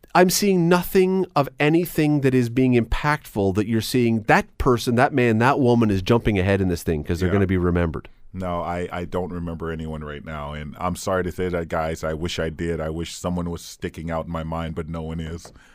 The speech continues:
Speaker 1: I even think in the mayoral race, and again, I mean, you've, you've pledged your allegiance to Fred, and that's good. That's fine. I mean, look, I, I don't care, and I've said this on the air a million times.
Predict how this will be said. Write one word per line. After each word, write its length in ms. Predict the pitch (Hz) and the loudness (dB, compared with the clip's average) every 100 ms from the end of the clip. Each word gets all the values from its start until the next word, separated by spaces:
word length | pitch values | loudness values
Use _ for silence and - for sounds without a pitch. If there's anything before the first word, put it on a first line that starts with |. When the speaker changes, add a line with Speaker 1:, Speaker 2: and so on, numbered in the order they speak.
| - - | -8 -2
Speaker 1:
I 140 | 135 | 2
even 220 | 165 165 | 2 2
think 240 | 156 165 160 | 2 2 2
in 80 | |
the 80 | 147 | 2
mayoral 400 | 139 139 143 180 | 4 4 6 4
race, 280 | 120 65 - - | 2 -2 -6 0
and 100 | 98 | 2
again, 360 | 95 123 120 - - - - | 4 4 4 -2 -20 -16 -6
I 240 | 92 101 | -2 2
mean, 140 | 98 | 4
you've, 200 | 101 104 | 4 2
you've 300 | 107 110 110 - - | 2 0 0 -6 -4
pledged 380 | 110 123 120 107 | 4 4 4 4
your 160 | 120 | 8
allegiance 440 | 117 127 127 135 127 | 8 8 6 6 6
to 100 | 127 | 4
Fred, 240 | - 147 | 6 6
and 80 | 151 | 8
that's 160 | 131 127 | 6 6
good. 180 | 147 220 | 6 8
That's 160 | 135 | 6
fine. 380 | - 123 190 262 | 6 6 6 6
I 20 | |
mean, 160 | 151 160 | 4 4
look, 160 | 202 - | 2 4
I, 120 | 143 - - - - | 2 2 -18 -14 2
I 100 | 165 | 4
don't 180 | 220 - | 4 0
care, 280 | - 165 165 | -4 0 2
and 80 | 120 | 2
I've 120 | 127 | 4
said 160 | 147 | 2
this 160 | 131 120 | 2 2
on 100 | 117 | 2
the 100 | 107 | 4
air 120 | 107 | 4
a 40 | 92 | 4
million 280 | 107 117 | 4 2
times. 320 | 101 95 80 | 2 0 0